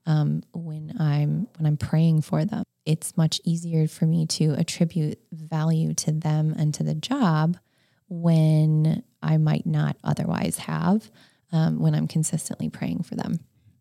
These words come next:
My, you know, home is, it's a good example of something that is not how I,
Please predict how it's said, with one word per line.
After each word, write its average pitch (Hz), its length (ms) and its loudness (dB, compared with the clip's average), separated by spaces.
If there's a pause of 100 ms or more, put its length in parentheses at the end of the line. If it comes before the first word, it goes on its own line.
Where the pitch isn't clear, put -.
(800)
My, 165 800 4 (420)
you 185 100 0
know, 160 180 4
home 165 640 2 (160)
is, 165 140 -2 (160)
it's - 200 -10
a - 40 -4
good - 160 -4
example 151 800 0 (100)
of 160 580 0 (460)
something 165 480 4
that 156 380 4
is 160 240 2
not 160 280 2
how 156 280 2
I, 156 300 4